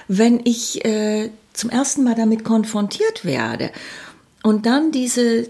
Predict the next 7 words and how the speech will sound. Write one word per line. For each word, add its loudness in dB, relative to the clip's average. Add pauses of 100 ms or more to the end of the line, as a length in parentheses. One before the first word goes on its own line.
(100)
trockene 2
Rechtsmaterie, -2
diese -4
komplizierte -2
Haftpflichtmaterie -2
so 2
rüberzubringen, 0